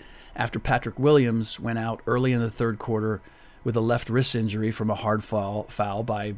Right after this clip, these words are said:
Mitchell Robinson on Williams' dunk attempt. Down the stretch, that left the Bulls with Alex Caruso and Lonzo Ball trying to defend Julius Randle in the post. That's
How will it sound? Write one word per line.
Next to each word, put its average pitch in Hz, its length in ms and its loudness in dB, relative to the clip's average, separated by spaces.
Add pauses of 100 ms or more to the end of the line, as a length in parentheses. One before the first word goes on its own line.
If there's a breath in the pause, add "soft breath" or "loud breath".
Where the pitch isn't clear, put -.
Mitchell 117 280 -2
Robinson 113 580 0
on 107 340 -4 (160)
Williams' 110 380 -4
dunk 127 300 2
attempt. - 480 -8 (1200)
Down 147 240 6
the 123 80 6
stretch, - 600 2 (680 loud breath)
that 156 200 4
left 175 240 2
the 151 60 0
Bulls 135 400 6
with 120 240 0
Alex 143 360 2
Caruso 120 720 0 (360 loud breath)
and 113 220 -4
Lonzo 143 440 4
Ball 110 500 2
trying 135 480 2
to 131 100 -4
defend 113 560 -2
Julius 120 500 0
Randle 107 360 0
in 104 140 -6
the 104 60 -6
post. - 600 -4 (720 loud breath)
That's - 480 4